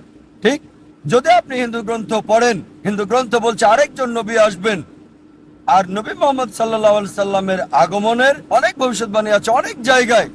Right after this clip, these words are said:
তার কথা আছে ভবিষ্য পুরাণায় পর্ব তিন, খণ্ড তিন, অধ্যায় তিন, শ্লোক পাঁচ থেকে আট। তার কথা বলা হয়েছে ভবিষ্য পুরাণায়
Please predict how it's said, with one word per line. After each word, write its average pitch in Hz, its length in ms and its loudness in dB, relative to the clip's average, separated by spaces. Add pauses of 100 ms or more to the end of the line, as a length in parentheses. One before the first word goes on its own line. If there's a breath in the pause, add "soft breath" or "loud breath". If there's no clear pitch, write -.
(260)
তার 226 200 0
কথা 240 220 0
আছে 226 180 0
ভবিষ্য 214 380 -4
পুরাণায় 220 480 2 (160)
পর্ব 226 280 0
তিন, 220 400 -2
খণ্ড 214 280 2
তিন, 214 360 -2
অধ্যায় 202 300 -2
তিন, 220 300 0 (140)
শ্লোক 208 260 -2
পাঁচ 202 200 2
থেকে 220 200 -2
আট। 214 180 4 (300)
তার 214 120 2
কথা 220 220 -2
বলা 220 160 0
হয়েছে 220 320 0
ভবিষ্য 208 440 -4
পুরাণায় 220 400 0